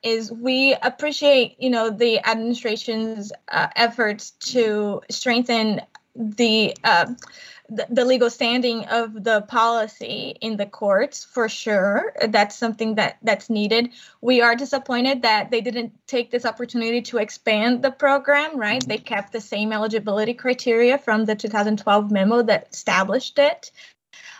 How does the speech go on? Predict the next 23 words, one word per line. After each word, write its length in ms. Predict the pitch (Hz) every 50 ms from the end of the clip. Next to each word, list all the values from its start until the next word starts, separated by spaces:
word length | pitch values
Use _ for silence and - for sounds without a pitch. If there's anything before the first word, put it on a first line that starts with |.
| - _ - -
Um, 340 | 226 220 220 220 214 214 208 208 - _ _ _ _ _ -
and 460 | 269 294 320 349 359 359 277 285 - - -
we 240 | 269 262 269 262
are 100 | 262 269
disheartened 640 | 254 247 254 - - 247 247 240 254 254 240 240 - - - 220 208
by 420 | 233 220 220 214 208 214 214 202 - 240
their 200 | 214 226 220 214
decision 460 | 220 240 - 359 370 349 339 311 277
to 160 | - 294 262
include 640 | 247 254 247 - - 262 254 262 262 254 247 262 262 - - - - - - _ _ _ _ -
a, 360 | 240 247 233 226 240 226 - -
uh, 300 | 233 240 226 220 214 208 - - -
a, 140 | 240 233 - - _ - - - - _ _ -
a 80 | 240 214
disconnection, 840 | 202 277 294 285 - - 294 269 240 247 254 - - - 214 214 202
like, 260 | 175 190 190 190 220
uh, 200 | - - 226 - - _ _ _ - 226 220 -
they're 180 | - 226 220 226
trying 300 | - 269 254 240 247 240
to 120 | - 254
sever 720 | 220 - - 226 214 214 214 240 262 277 294 285 - - -
the, 600 | 247 233 214 - 240 226 226 220 220 208 190 - _ _ -
uh, 240 | 220 220 208 208